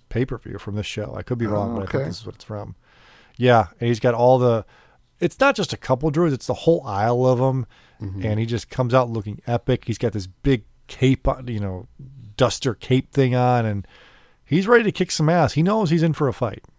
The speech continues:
Speaker 1: You know, it's, it's pretty good. And this match itself, too, is pretty awesome. It's a, it's an epic match. Uh, a lot of back and forth, a lot of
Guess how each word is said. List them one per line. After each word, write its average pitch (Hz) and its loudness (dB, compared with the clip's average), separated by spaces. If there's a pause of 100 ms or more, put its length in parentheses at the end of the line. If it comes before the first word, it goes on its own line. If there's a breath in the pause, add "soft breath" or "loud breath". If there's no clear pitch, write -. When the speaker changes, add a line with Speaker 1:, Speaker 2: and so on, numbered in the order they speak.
(180)
Speaker 1:
You 110 -12
know, 101 -10
it's, - -16
it's 135 -6
pretty 139 0
good. 101 -6
And 101 -4 (720 soft breath)
this 165 2
match 190 0
itself, 208 -4
too, 214 -2 (200)
is 190 0
pretty 151 2
awesome. 101 -6
It's 135 -6
a, 139 -8 (180)
it's 147 -6
an 131 -6
epic 127 -2
match. 107 -4 (560 soft breath)
Uh, 95 -8
a 101 -10
lot 113 2
of 120 0
back 117 0
and 107 -8
forth, 101 -8
a 117 -6
lot 120 2
of 170 2